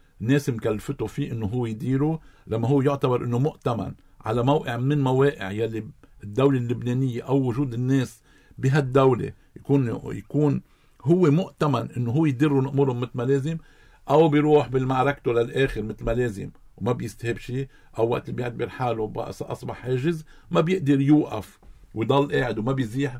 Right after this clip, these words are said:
بس بيدعي إنه هو عاجز ومسكين ومنه قادر. لا، أنا برأيي هو جبان، تخاذل، لكنه بقي مطرح ما بقي. ليه؟ لأنه في منفعة شخصية لإله،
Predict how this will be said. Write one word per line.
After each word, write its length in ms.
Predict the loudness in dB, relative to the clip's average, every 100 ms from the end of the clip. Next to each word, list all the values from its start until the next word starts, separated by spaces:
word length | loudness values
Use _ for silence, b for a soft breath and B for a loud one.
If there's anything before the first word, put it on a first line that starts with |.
| -8
بس 200 | -8 -6
بيدعي 640 | -8 -4 -2 -2 -2 -4 b b -8
إنه 120 | -4
هو 120 | -2 -2
عاجز 400 | -2 -2 -4 -6
ومسكين 480 | -6 -6 -4 -4
ومنه 300 | -4 -6 -6
قادر. 340 | -6 -4 -2 -4 b b
لا، 180 | -10 -10 -6
أنا 120 | -4
برأيي 360 | -2 -2 -2 -4
هو 180 | -2
جبان، 500 | 0 0 0 -2 -2 -8 b b b b b b -20 -18 -8
تخاذل، 840 | -6 0 4 4 6 6 4 2 -6 -18 -8
لكنه 460 | -2 0 2 2 2
بقي 320 | 0 -2 -2
مطرح 280 | -2 -2 -2
ما 100 | -2
بقي. 240 | 0 0
ليه؟ 500 | 0 2 4 2 0 -6
لأنه 200 | -8 -6
في 180 | -6 -4
منفعة 340 | -4 -6 -10
شخصية 460 | -12 -14 -16 -14 -12
لإله، 300 | -10 -14